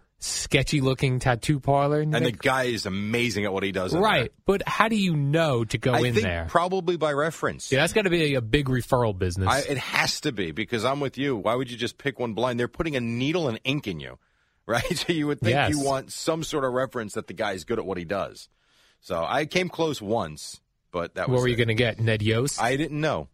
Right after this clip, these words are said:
Speaker 2: I just thought, "Oh, this would be a fun idea." And it was in Mexico. <laughs>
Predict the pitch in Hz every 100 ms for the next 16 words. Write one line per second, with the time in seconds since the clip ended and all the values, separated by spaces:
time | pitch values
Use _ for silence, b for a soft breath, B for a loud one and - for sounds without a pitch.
0 | - 113 123 - 123 196 247 226 202 -
1 | 104 78 73 76 101 _ _ _ _ _
2 | 107 117 113 110 123 113 - 180 139 185